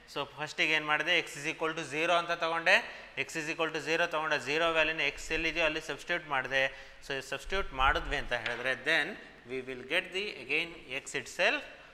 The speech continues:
or x is equal to ಆರ್ ಎಚ್ ಎಸ್. ಆರ್ ಎಚ್ ಎಸ್ ಅಲ್ಲೂ ಕೂಡ x ಅಂತಾನೆ ಇದೆ. ಅದೇ ಥರ ಒಂದು ಪಾಸಿಬಲ್ ಕಂಡೀಷನ್ ಆಯ್ತು, ಇನ್ನೊಂದು ಪಾಸಿಬಲ್ ಕಂಡೀಷನ್ ಇದೆ. What is that? x is equal to one ಅಂತ ಹೇಳಿ ತಗೊಳ್ತೀನಿ.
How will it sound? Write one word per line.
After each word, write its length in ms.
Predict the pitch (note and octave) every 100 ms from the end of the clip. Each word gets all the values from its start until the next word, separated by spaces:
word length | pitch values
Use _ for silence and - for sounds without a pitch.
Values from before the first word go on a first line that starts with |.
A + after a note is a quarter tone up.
| - -
or 240 | B2 B2+ B2+ - - - - D#3
x 140 | -
is 280 | E3 B2 C3
equal 320 | - C3 B2
to 140 | A#3 - - -
ಆರ್ 220 | A#2 A#2
ಎಚ್ 240 | G#2+ - C3+
ಎಸ್. 200 | A#2 A#2+
ಆರ್ 160 | A#2+
ಎಚ್ 160 | B2 -
ಎಸ್ 120 | -
ಅಲ್ಲೂ 160 | A#2+ A#2
ಕೂಡ 180 | B2+ F#3 C4+ - - -
x 260 | B2+ - B2
ಅಂತಾನೆ 340 | A2 A#2 D#3 C#4 - - A#2
ಇದೆ. 460 | G#2+ A#2+ A2 - - - - - -
ಅದೇ 300 | F3+ A#3 C4+
ಥರ 220 | F3+ C#3 D3+ D#3 A2 - - - - - - - - -
ಒಂದು 280 | G3 C4 -
ಪಾಸಿಬಲ್ 400 | A3 E3+ D#3+ E3+
ಕಂಡೀಷನ್ 460 | D#3 C#3 C3 B3+ F#3+
ಆಯ್ತು, 360 | C#3 C#3 -
ಇನ್ನೊಂದು 300 | A#3 C#4 A#3+
ಪಾಸಿಬಲ್ 420 | G#3+ G3 F3 F3
ಕಂಡೀಷನ್ 400 | E3 C#3+ C3 G3
ಇದೆ. 220 | C#3 B2+ D3+
What 160 | F#3
is 100 | F#3+
that? 240 | E3+ A#3 C#4 - - - A#3 B3+
x 120 | A#3+
is 140 | G3+
equal 360 | A3 - F#3 F3+
to 200 | E3+ E3
one 280 | F#3 G#3 F3+
ಅಂತ 160 | D3+
ಹೇಳಿ 300 | D#3 D3 D#3+
ತಗೊಳ್ತೀನಿ. 680 | - C#3+ B2 A2 G#2 C3 G#2+